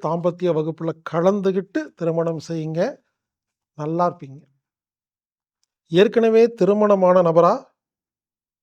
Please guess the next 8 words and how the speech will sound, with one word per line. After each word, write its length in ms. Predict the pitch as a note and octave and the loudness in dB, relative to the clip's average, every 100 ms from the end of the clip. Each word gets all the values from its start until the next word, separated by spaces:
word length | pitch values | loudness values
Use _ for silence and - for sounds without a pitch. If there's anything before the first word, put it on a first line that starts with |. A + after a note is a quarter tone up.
| _ _ _ _ - | _ _ _ _ -4
கணவன் 280 | F3+ G3 | 2 2
மனைவி 300 | G3 F3+ F3+ | 4 4 4
ஒண்ணா 320 | E3+ E3 F3+ F3+ | 2 2 4 4
வாழ்ந்துட்டு 280 | E3 F3 | 4 0
இருக்கீங்களா? 680 | E3+ E3 E3 D#3 E3+ B3+ _ _ _ _ _ _ _ _ _ | -6 -8 -6 -4 -4 -4 _ _ _ _ _ _ _ _ _
உடனடியா 680 | D#3+ F3 E3+ E3 E3 B3+ _ _ _ - | -2 0 0 2 2 0 _ _ _ -4
தாந்திரீக 480 | D#3 F#3+ F3+ F#3 F#3+ | -2 0 0 0 -2
தாம்பத்தியம் 640 | F#3 D#3+ E3+ D#3+ E3 F3+ | -2 -2 -4 -4 -4 -4